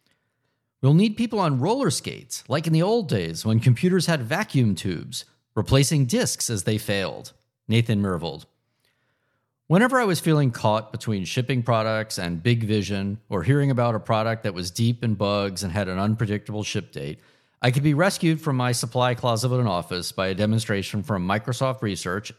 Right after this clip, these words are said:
M S R, or the Advanced Consumer Technology Group, A C T. Bill viewed the gathering of the level of I Q and experience in these groups with great pride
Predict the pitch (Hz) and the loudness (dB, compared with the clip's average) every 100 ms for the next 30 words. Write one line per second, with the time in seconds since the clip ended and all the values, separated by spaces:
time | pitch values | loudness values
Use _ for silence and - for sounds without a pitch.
0 | 101 101 104 - 80 78 85 - _ _ | -4 -2 -2 -2 -4 -2 -4 -10 _ _
1 | 127 120 110 117 127 120 139 120 120 110 | 2 4 4 2 0 -2 -2 0 0 0
2 | 110 110 110 101 92 82 78 73 - _ | 0 -4 -4 -4 -4 -6 -10 -14 -16 _
3 | _ 101 95 101 87 - 85 - _ _ | _ -6 -4 -4 -4 -6 -6 -8 _ _
4 | _ _ _ _ _ _ _ - 247 262 | _ _ _ _ _ _ _ 4 4 4
5 | 175 165 147 123 120 127 135 135 131 120 | 2 4 4 2 2 2 2 0 0 0
6 | 98 95 113 117 131 101 - 104 117 127 | -2 0 0 2 0 -2 -2 -2 0 -2
7 | - 120 117 135 117 110 - - 123 135 | -2 0 2 0 0 -2 -2 0 2 2
8 | 120 123 131 113 127 139 127 120 110 117 | 2 2 2 0 -2 -4 -2 -4 -4 -8
9 | 143 170 160 - - 85 65 53 - | -4 -2 -2 -4 -2 -2 -2 -8 -16